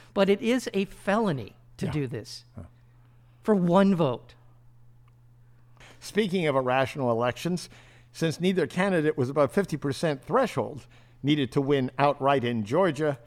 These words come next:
Speaker 2: uh, Democrat Raphael Warnock and Republican Herschel Walker will face off in a runoff election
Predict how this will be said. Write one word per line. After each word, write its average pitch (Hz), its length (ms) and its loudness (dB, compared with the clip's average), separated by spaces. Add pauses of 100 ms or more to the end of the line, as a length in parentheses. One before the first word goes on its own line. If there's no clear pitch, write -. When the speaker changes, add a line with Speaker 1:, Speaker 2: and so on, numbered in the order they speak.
(720)
Speaker 2:
uh, 104 240 -4
Democrat 139 540 0
Raphael 123 760 2
Warnock 139 600 2
and 120 140 -2
Republican 147 540 0
Herschel 143 340 0
Walker 131 480 0
will 120 200 -2
face 139 340 -2
off 135 260 0
in 120 100 -2
a 117 80 -2
runoff 120 440 0
election 110 480 -6